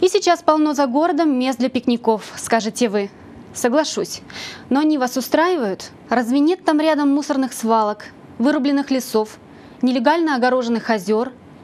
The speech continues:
несанкционированных коттеджей? Водоемы грязные, пляжи неблагоустроены,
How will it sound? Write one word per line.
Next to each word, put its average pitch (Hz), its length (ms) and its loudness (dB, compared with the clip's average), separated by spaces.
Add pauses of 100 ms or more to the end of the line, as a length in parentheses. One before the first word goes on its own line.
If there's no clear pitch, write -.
(220)
несанкционированных 262 920 0
коттеджей? 240 580 0 (760)
Водоемы 285 420 2
грязные, 220 540 -2
пляжи 269 300 -2
неблагоустроены, 247 1000 0